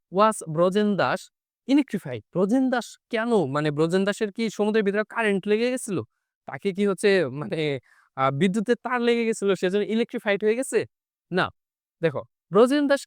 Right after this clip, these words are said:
কেন ইলেকট্রিফাইড হয়েছিল? আমরা প্রথমে কি লিখবো? ব্রজেন দাস was electrified। ব্রজেন দাস was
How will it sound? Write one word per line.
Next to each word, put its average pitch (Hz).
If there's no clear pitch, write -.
কেন 294
ইলেকট্রিফাইড 175
হয়েছিল? 107
আমরা 208
প্রথমে 240
কি 269
লিখবো? 285
ব্রজেন 202
দাস 185
was 247
electrified। 185
ব্রজেন 170
দাস 220
was 247